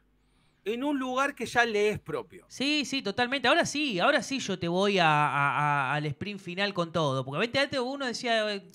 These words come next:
Speaker 2: lo que te decía recién, lo notaba como medio frío, medio distante, y decía, "Y vamos a competir, y vamos a salir, vamos a tratar
Speaker 1: Yo creo que
Speaker 2: de"
Speaker 1: se dio cuenta de la buena recepción que tuvo su,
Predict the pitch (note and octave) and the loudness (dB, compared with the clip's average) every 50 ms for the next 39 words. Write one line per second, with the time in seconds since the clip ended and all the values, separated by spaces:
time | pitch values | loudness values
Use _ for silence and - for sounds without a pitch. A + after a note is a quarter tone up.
0 | - - - F3+ E3 F#3 - G3 G3+ G3 - B3+ A3+ G#3 G3+ - - A3+ G3 E3 | -12 -10 -8 -8 -6 -6 -4 -4 -4 -2 -2 -2 -2 -2 -4 -4 -2 -2 -2 -2
1 | E3 F3 F#3 G3+ A3+ A#3 D#4 D#4+ D4+ B3+ B3 B3 B3 C4 C#4+ C#4+ C4 A#3+ - C#4+ | -2 -4 -2 -2 -2 2 4 4 4 4 2 0 0 0 -2 -2 -2 -2 -2 -2
2 | C#4+ D4+ C#4 C4 A#3 A#3+ C4+ C#4+ C4+ C4 B3 B3+ D#4 D#4+ D4+ C4 - - A#3 G#3 | -2 0 2 2 2 2 0 0 0 0 0 -2 -2 -2 -2 -4 -4 -4 -6 -6
3 | - - - - _ - A#3+ B3 B3 C4 C4 C4 B3+ B3+ A#3+ A3+ G#3 A#3 A#3 A#3 | -8 -14 -20 -20 _ -8 -6 -4 -4 -4 -4 -6 -6 -8 -8 -8 -8 -8 -8 -6
4 | - B3 A#3 A3 G#3+ G3+ F#3+ - - - - _ _ - B3 B3+ B3+ B3 C4 C4+ | -6 -6 -6 -6 -6 -8 -10 -12 -18 -20 -20 _ _ -10 -8 -6 -6 -4 -6 -6
5 | C4 C4+ B3 - - A#3+ B3 B3+ B3 A#3 C4 C4 C4 C4 B3+ B3 A#3+ - A3 A#3+ | -6 -6 -8 -8 -8 -8 -8 -8 -8 -8 -8 -8 -8 -8 -8 -4 -2 0 0 2
6 | A3+ - B3 A#3+ - - A#3+ F#3+ G#3 G#3+ G#3 G3+ F#3 F3 E3+ F3 F3+ F#3 F#3 F3 | 0 0 -2 -2 -4 -4 -4 -4 -6 -4 -2 -2 -2 -2 -2 -4 -4 -4 -4 -4
7 | E3 D#3+ - D#3+ D3+ C#3 - F3 E3+ D#3 D#3 D3+ - E3+ E3+ E3+ F3 F3 E3+ E3 | -4 -4 -4 -6 -6 -6 -8 -10 -8 -8 -10 -8 -6 -6 -4 -2 -2 -2 -4 -4
8 | - - - - C3+ C3 B2+ B2 B2 A#2+ A#2 A2+ A2+ A#2 A#2 A2+ | -8 -12 -14 -12 -10 -10 -8 -8 -8 -8 -8 -10 -10 -12 -14 -16